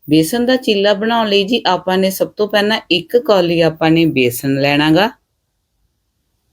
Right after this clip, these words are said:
ਹੁਣ ਆਪਾਂ ਇਸ ਵਿੱਚ ਜੀ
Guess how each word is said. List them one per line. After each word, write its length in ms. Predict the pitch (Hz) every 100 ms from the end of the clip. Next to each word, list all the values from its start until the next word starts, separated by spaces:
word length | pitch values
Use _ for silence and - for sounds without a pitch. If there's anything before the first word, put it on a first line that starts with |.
| _ _ _ _ _ _ _ _ _ _ _ _ _ _ _ _ - _ _ _ _ _
ਹੁਣ 140 | 185 220
ਆਪਾਂ 280 | 185 - 175
ਇਸ 280 | 160 160 -
ਵਿੱਚ 240 | 165 160
ਜੀ 180 | 135